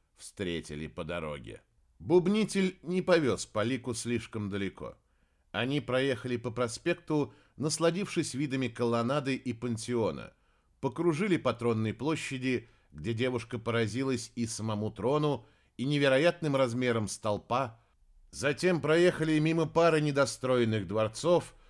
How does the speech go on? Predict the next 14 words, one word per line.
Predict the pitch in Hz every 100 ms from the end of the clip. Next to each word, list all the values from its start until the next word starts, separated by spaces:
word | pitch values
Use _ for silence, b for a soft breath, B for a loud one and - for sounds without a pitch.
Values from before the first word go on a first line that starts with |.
| b -
за | 90 151
одним | 151 196 190
из | 180
которых | 175 165 190 180 -
Палика | 147 151 185 180
увидела | 160 151 156 151 151
обширное | 131 135 - 151 135 135 139
поле, | - 156 147 82 62 -
покрытое | 76 85 104 104 104 98
чёрным | - 113 95 98
песком, | 98 95 - 151 170 156 b b b 175
и | 185
цепочку | 208 190 175 160 - 160
штыров, | - - 98 85 -